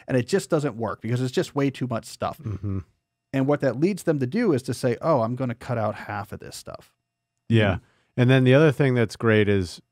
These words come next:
Speaker 2: with your time block planner, you showed how if certain things go over, you cross out your existing plan and just start a new one, you know, on the same day.
Speaker 1: Yeah.
Speaker 2: You know? So there's often times where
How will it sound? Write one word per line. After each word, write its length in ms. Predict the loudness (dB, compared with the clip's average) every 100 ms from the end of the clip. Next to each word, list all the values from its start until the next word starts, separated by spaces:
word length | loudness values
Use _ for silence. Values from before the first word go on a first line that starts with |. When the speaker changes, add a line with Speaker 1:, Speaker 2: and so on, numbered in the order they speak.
| _
Speaker 2:
with 200 | 0 2
your 100 | 2
time 240 | 2 2
block 240 | 2 2 0
planner, 400 | 0 2 2 0
you 460 | 0 -2 -2 -4 -12 _
showed 420 | -4 2 2 2
how 400 | 0 0 0 -2 -10 _ _ _ _ _ _ _
if 100 | -8
certain 260 | 0 0 0
things 220 | 0 0
go 200 | 2 2
over, 160 | 2 0
you 160 | -2
cross 440 | -6 -4 -2 -2 -2
out 220 | -4 -6
your 160 | -8 -8
existing 420 | -6 -6 -6 -10
plan 300 | -6 -4 -4
and 120 | -6
just 160 | -8 -10
start 240 | -6 -4
a 60 | -4
new 160 | -4 -4
one, 160 | -6 _ _
you 120 | -6
know, 160 | -4 -4
on 140 | -4
the 60 | -4
same 220 | -2 -2
day. 200 | 0 -2 -4 _ -2
Speaker 1:
Yeah. 120 | 0
Speaker 2:
You 60 | 0
know? 120 | -4
So 260 | -2 0 0
there's 240 | 0 2
often 300 | 2 0 -4
times 320 | -4 -4 -4
where 320 | -4 -4 -6